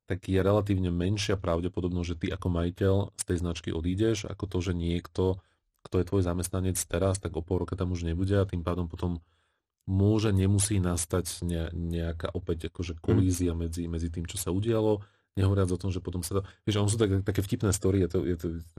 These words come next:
Speaker 1: veľmi často sme to riešili s klientmi, že vidíš, vrátim sa iba na chvíľku k LinkedInu, ale platí to pre akúkoľvek inú platformu, ale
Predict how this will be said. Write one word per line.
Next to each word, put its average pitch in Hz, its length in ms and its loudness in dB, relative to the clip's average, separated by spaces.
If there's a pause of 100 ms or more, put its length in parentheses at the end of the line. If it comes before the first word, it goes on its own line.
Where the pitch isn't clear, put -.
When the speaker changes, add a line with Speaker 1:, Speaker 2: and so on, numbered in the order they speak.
(100)
Speaker 1:
veľmi 95 400 2
často 92 180 -2
sme 92 100 0
to 95 140 0
riešili 87 300 0
s 90 80 -6
klientmi, 87 420 -2 (800)
že 87 160 -2
vidíš, 92 480 2 (220)
vrátim 92 420 -4
sa 92 120 0
iba 85 120 2
na 82 80 -2
chvíľku - 240 -4
k 90 100 0
LinkedInu, 101 340 2
ale 87 200 4 (100)
platí 82 300 -4
to - 80 -10
pre 85 260 -4
akúkoľvek 85 480 -6
inú 82 120 -4
platformu, 104 500 -2
ale 82 160 0